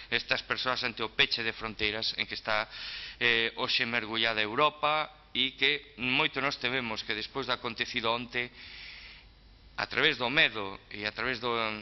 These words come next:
do medo como ameaza, pois sexa aínda máis impermeable, non? Polo tanto, esa é a nosa demanda, esa é a demanda que realiza a ague, de que o Parlamento Galego inste ao Goberno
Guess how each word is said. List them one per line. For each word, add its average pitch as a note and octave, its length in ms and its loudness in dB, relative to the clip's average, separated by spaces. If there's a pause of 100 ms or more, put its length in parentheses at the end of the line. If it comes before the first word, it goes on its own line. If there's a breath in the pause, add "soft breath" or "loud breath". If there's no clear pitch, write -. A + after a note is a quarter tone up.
(380)
do G#2+ 160 -2
medo B2 240 4
como A#2 240 2
ameaza, A#2 480 2
pois A2 160 -4
sexa A2+ 400 2
aínda A#2 480 -2 (240)
máis A2+ 480 0
impermeable, G#2+ 880 0
non? A2 160 -8 (560 loud breath)
Polo A#2 240 2
tanto, C#3+ 480 0
esa D#3 240 4
é C3+ 80 4
a - 0 -
nosa B2+ 320 0
demanda, D#3+ 480 2
esa C3 240 2
é A#2+ 80 0
a - 0 -
demanda A#2 400 0
que G#2+ 160 -4
realiza G#2+ 400 0
a C#3+ 80 4
ague, D3+ 240 0 (600 loud breath)
de C#3+ 480 2
que C3+ 400 2
o A2+ 80 -4
Parlamento A#2+ 480 0
Galego B2+ 320 2
inste C3 240 0
ao G#2+ 80 0
Goberno A#2+ 320 0